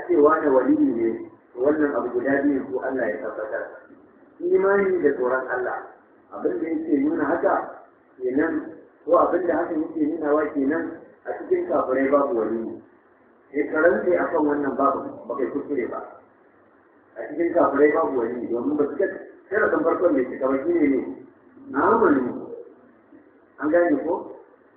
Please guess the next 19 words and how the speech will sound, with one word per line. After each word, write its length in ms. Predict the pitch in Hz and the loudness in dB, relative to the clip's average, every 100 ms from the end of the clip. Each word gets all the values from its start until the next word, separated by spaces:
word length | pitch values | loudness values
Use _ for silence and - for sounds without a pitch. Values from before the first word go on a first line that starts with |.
| 147 | -4
To 120 | 156 | 0
sannan, 360 | 220 196 180 175 - - - | 2 2 0 -2 -8 -16 -6
a 80 | 151 | -6
cikin 380 | 208 247 247 240 | -4 -2 -2 0
mu'minai 400 | 208 170 160 170 | 0 2 2 0
akwai 280 | 147 151 151 | 2 4 4
masu 300 | 143 131 131 | 4 0 0
waliyai. 440 | 127 120 117 120 - - - - _ _ _ _ _ _ _ _ _ _ _ _ _ _ _ - | 0 0 -2 -4 -6 -14 -20 -20 _ _ _ _ _ _ _ _ _ _ _ _ _ _ _ -4
Ba 180 | 143 170 | 2 6
wai 180 | 208 - | 6 6
kowane 380 | 226 254 220 180 | 6 6 6 4
mu'mini 420 | 170 185 175 160 160 | 4 2 2 -2 -2
ne 60 | 147 | 0
waliyai 440 | 127 120 120 127 | 0 -2 -2 -2
ba, 200 | 127 - | 0 -2
waliyi 520 | 131 156 151 170 147 - | 4 6 6 4 2 0
ba, 100 | - | 0
a'a. 320 | - - - - - | -2 -2 -4 -8 -2
Amma 280 | 147 175 | 0 2